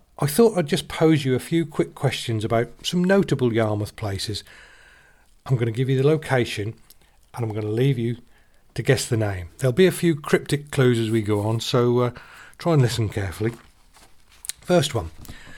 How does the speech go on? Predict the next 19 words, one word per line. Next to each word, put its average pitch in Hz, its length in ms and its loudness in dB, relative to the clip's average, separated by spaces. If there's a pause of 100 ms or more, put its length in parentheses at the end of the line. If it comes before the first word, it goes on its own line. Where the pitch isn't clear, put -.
(720)
on 131 160 0
Regent 160 360 4
Road 127 240 4
at 127 80 -2
number 135 280 4
sixty-six. - 1160 -2 (320)
Now, 101 140 -12
this 139 280 -4
was 120 200 0
a 107 120 -8
very 123 420 2
famous 127 420 2
meeting 123 280 0
place 104 340 -10
with 107 120 -8
a 107 80 -6
distinctly 139 600 -2
continental 120 760 -2
flavour. 104 440 -2